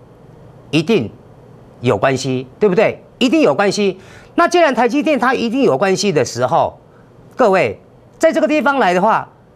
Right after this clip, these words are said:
美股对于我们的台积电谁有最大的关系？A D R算不算？算。费城半导体算不算？更算，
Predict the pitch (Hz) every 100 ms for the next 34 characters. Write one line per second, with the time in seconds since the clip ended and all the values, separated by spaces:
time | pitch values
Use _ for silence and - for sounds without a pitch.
0 | - - - 165 196 320 339 349 269 -
1 | - - - 294 196 139 156 - 127 139
2 | 165 147 127 156 143 165 170 120 - -
3 | - - 143 202 131 107 - - 302 160
4 | 123 139 120 123 123 120 113 - - -
5 | - - - - - - - - 247 254
6 | 247 220 202 170 120 147 87 - - -
7 | 185 104 - - - - - 359 214 196
8 | 233 185 165 127 110 175 113 104 139 90
9 | - - - 285 165 107 185 104